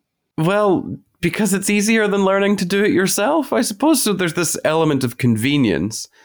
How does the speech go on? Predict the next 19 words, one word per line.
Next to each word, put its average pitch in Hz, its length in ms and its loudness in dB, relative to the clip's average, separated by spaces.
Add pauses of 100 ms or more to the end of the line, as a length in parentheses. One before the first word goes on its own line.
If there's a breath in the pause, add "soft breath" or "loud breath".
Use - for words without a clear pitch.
(380 soft breath)
And 120 420 -2
if 107 140 -2
you 104 80 0
have 110 260 -2
the 104 60 0
money, 123 440 0 (380)
why 120 160 -2
not 123 300 -2
do 131 180 0
that? 143 320 -2 (160)
Maybe 117 220 0
you 123 120 2
could 113 160 -4
do 117 120 -2
something 117 340 -2
better 123 240 -2
with 120 180 -2
your 120 100 -2
time. 135 340 -4